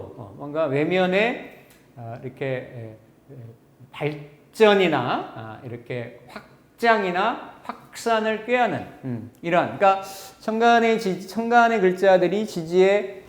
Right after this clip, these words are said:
이런 에너지를 만났다라고 하는 거는, 음, 글자를 깔고 있다라고 하는 거는, 어,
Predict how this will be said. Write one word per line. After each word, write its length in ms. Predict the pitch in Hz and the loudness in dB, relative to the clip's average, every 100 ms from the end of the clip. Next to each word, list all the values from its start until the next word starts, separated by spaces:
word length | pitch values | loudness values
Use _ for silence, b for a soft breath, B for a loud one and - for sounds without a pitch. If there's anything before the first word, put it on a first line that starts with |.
| - | -6
이런 280 | 156 196 196 | 4 6 6
에너지를 1000 | 165 170 175 156 165 175 202 - 117 113 | 6 6 4 4 4 4 4 2 -6 -10
만났다라고 720 | 117 131 165 165 175 165 147 | -6 2 2 4 4 6 6
하는 180 | 151 143 | 2 0
거는, 320 | 139 175 285 392 120 | -2 -2 -4 -6 -14
음, 120 | 107 | -6
글자를 600 | 135 135 160 156 160 - | -4 2 4 2 -4 -2
깔고 260 | 208 208 202 | 0 2 0
있다라고 420 | 196 175 160 151 | 2 2 4 2
하는 200 | 143 135 | 0 -2
거는, 400 | 147 240 359 - B B B B B | -2 -2 -6 -12 B B B B B
어, 160 | 117 | -12